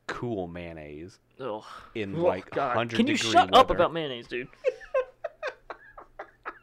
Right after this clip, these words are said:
Speaker 1: Oh, do you not like the thought of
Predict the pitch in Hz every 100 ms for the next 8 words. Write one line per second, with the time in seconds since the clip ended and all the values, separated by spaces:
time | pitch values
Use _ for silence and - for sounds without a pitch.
0 | - - _ - 302 - - - - -
1 | _ _ _ _ _ - 120 117 113 117
2 | 127 131 120 123 123 101 117 120 117 95